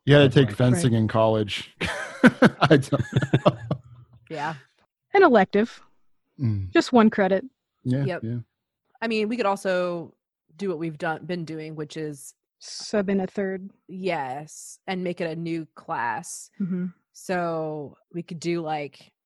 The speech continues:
Speaker 4: <laughs> P H D class, where you basically get the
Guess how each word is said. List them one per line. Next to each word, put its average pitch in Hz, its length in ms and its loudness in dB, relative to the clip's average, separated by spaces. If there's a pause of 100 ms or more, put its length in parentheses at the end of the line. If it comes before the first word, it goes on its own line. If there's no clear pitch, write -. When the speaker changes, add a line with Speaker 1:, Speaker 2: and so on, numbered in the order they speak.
(260)
Speaker 4:
<laughs> - 1900 -8
P 214 180 -4
H 185 240 -4
D 180 180 -10
class, 170 580 -6 (540)
where 180 120 -6
you 180 100 -2
basically 175 460 -4
get 165 340 -8
the 156 520 -10